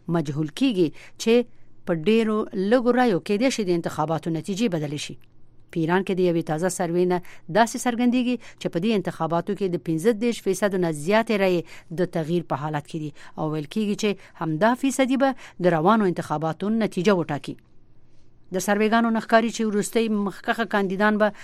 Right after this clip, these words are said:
حسن روحاني او ابراهیم رئیسي وي او په دې کې به اته څلوېښت فیصده رایې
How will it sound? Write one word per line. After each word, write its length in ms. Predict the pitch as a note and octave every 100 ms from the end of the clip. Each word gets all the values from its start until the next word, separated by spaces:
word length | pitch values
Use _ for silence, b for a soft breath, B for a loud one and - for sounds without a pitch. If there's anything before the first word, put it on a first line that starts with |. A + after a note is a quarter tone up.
| B
حسن 300 | - F3+ A3
روحاني 400 | F#3 F3+ E3+ G3
او 80 | G3
ابراهیم 480 | F3+ E3 D#3+ F3+ F3+
رئیسي 300 | D#3+ D#3 - A#3+
وي 120 | B3+ b b b b
او 180 | - G3 G#3 B
په 140 | B A3+
دې 140 | A#3
کې 120 | C4 A#3
به 120 | A3+ -
اته 280 | - F#3+ D4+
څلوېښت 420 | B3+ G#3+ G3+ G3
فیصده 340 | - F3+ G3 E3+
رایې 260 | F3 G#3